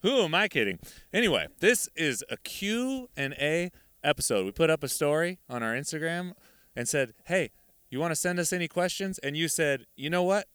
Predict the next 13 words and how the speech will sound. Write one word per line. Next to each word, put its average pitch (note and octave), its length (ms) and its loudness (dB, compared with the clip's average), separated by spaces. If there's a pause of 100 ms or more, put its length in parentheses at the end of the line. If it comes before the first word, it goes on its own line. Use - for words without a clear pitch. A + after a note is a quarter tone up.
(120)
I D3 80 -4
got C#3+ 160 -2
a C3 40 0
lot D3 200 2
of C#3+ 60 -4
questions." G2+ 440 -2
We're C3+ 120 -4
gonna D3 160 0
send C#3 280 0
in A#2+ 200 0 (540)
boatloads D#3+ 760 6
of C3 160 -4
questions, C#3+ 560 -2